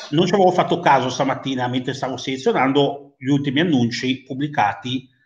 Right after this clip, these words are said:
in questo caso su immobiliare punto it. Eh, allora, la prima cosa che mi viene da pensare, e se c'è qualche privato che sta cercando, cercherà di vendere o affittare casa privatamente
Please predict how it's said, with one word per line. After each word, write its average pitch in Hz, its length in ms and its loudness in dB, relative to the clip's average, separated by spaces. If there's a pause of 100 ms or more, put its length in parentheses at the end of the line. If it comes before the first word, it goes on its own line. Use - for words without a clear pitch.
(200)
in 117 80 -10
questo 147 240 2
caso 127 260 4
su - 140 -2
immobiliare 113 560 0
punto 107 340 -6
it. 104 240 -8
Eh, - 1000 -8
allora, 120 1120 4
la 135 100 6
prima 202 260 4
cosa 127 320 6
che 123 140 0
mi 143 80 4
viene 156 180 6
da 123 120 2
pensare, 156 920 4 (600)
e 185 180 6
se - 140 0
c'è 165 280 2 (100)
qualche 143 260 2
privato 127 560 4
che - 120 -8
sta 127 180 -2
cercando, 127 640 0
cercherà 131 480 -2
di 110 100 -6
vendere 113 520 -4
o 135 100 0
affittare 117 400 -6
casa 113 380 0
privatamente 120 960 -4